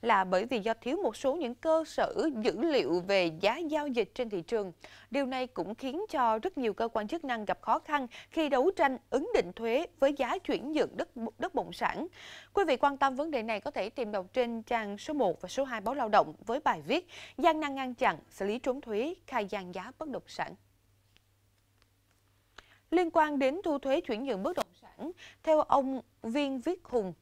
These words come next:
Phó Cục trưởng Cục Thuế thành phố Hà Nội, khó nhất hiện nay là luật đất đai quy định bảng giá đất ổn định năm năm, trong khi thực tế giá thị trường bất động sản lại biến động liên tục.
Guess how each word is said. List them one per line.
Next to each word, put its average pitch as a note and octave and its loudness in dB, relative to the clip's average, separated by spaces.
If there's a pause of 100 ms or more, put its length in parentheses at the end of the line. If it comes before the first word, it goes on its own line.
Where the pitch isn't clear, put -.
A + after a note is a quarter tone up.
Phó B3 -2
Cục - -4
trưởng G3+ -4
Cục A#3 -2
Thuế A#3+ -4
thành G3+ -4
phố C4+ -4
Hà A3+ -6
Nội, E3+ 2 (300)
khó D4 4
nhất A4 0
hiện A#3+ 0
nay C#4 0
là B3+ 0
luật A3+ 2
đất F#4 -4
đai C4 -2
quy B3 -4
định F3+ 0
bảng F3+ -4
giá A3+ -6
đất E4+ -4
ổn G#3 -2
định G#3 0
năm A3 -6
năm, C4 0 (380)
trong F4+ 0
khi F4+ 0
thực - -4
tế A#3 0
giá E4 0
thị C4+ -6
trường G#3+ -4
bất F#4 -8
động F#3+ 0
sản G3 -2
lại G3 -2
biến A#3+ -4
động G3 0
liên A#3 -4
tục. A3+ 0